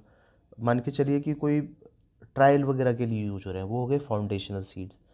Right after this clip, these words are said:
सर्टिफाइड सीड्स मतलब क्या हो गया कि गवर्नमेंट क्या है कि इस सीड को सर्टिफाई करती है कि फार्मर यूज़ कर सकते हैं इस सीड को। ओके, तो वो हो गए सर्टिफाइड सीड्स।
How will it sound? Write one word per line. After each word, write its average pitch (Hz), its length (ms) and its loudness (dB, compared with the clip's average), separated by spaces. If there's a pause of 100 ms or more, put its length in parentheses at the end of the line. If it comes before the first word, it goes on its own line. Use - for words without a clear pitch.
(340)
सर्टिफाइड 151 640 2
सीड्स 151 440 -6
मतलब 143 320 -2
क्या 139 140 -2
हो 120 140 -2
गया 135 200 -2 (380)
कि 143 160 0 (200)
गवर्नमेंट 123 560 4
क्या 127 120 0
है 131 60 0
कि 135 120 -4
इस 123 160 -4
सीड 123 280 -4
को 131 120 -6
सर्टिफाई 117 460 0
करती 117 300 -4
है 151 80 0
कि 160 160 -2
फार्मर 113 500 -2
यूज़ 107 240 -2
कर 101 100 -10
सकते 98 320 -10
हैं 92 60 -2
इस 92 80 -6
सीड 92 240 -10
को। 92 200 -16 (960)
ओके, 120 520 -2 (220)
तो 123 80 -2
वो 123 120 4
हो 123 80 2
गए 156 240 2 (120)
सर्टिफाइड 113 560 -2
सीड्स। - 440 -10